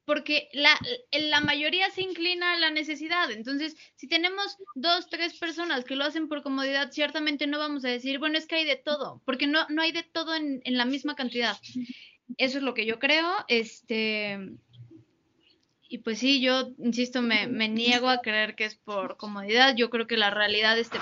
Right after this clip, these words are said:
país demuestra que inclusive muchas de las personas que dicen que es por comodidad, en realidad es por necesidad o por una motivación que va más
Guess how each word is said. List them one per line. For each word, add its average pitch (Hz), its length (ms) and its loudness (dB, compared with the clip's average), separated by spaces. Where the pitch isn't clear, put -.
país 214 380 0
demuestra 220 440 -4
que 226 80 -8
inclusive 220 480 2
muchas 247 300 2
de 240 80 2
las 202 140 -4
personas 226 420 -8
que 220 120 -4
dicen 214 220 -8
que 220 80 -6
es 208 80 -14
por 220 200 -12
comodidad, 208 600 2
en 233 160 4
realidad 226 460 6
es 247 80 2
por 226 200 -8
necesidad 220 540 2
o 262 120 2
por 226 120 0
una 254 320 4
motivación 226 640 -2
que 233 100 -4
va 226 140 0
más 220 220 -6